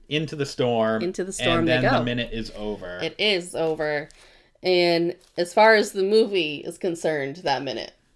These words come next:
Speaker 2: is over.
Speaker 1: Oh, and one more thing. Uh, during that close-up shot,
Speaker 2: Mm-hmm.
Speaker 1: let's, uh, if you back up a little bit, you can already see the fa-, <laughs> back up just a little bit to that shot,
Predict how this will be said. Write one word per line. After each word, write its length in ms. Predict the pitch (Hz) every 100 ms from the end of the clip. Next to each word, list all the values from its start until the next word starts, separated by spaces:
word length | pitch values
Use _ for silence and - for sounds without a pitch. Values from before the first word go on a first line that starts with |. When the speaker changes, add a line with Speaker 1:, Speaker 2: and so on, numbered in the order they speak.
| -
Speaker 2:
is 220 | 175 175
over. 440 | 156 151 - 73 147
Speaker 1:
Oh, 140 | 180
and 120 | 190 180
one 140 | 202
more 160 | 202 185
thing. 280 | 185 180
Uh, 240 | 143 123 113 - - -
during 220 | 165 156
that 180 | 135 -
close-up 400 | 135 135 156 -
shot, 480 | - 156 160 180 - -
Speaker 2:
Mm-hmm. 440 | 196 190 190 214 330 _ _ _
Speaker 1:
let's, 240 | 151 135 -
uh, 280 | 139 123 -
if 140 | 127 139
you 60 |
back 280 | 123 123 135
up 140 | 131 139
a 40 |
little 220 | 143 143
bit, 300 | 143 151 151 - - - - - - - -
you 120 | 151
can 120 | 160
already 240 | 151 143
see 220 | 143 - 156
the 100 | 135
fa-, 240 | - 147 131
<laughs> 1080 | 214 135 - - - - - - - - -
back 200 | 160 160
up 120 | 170
just 200 | 165 156
a 40 | 165
little 200 | 151 147
bit 180 | 147 147
to 60 | 147
that 200 | 131 127
shot, 600 | - 160 160 135 -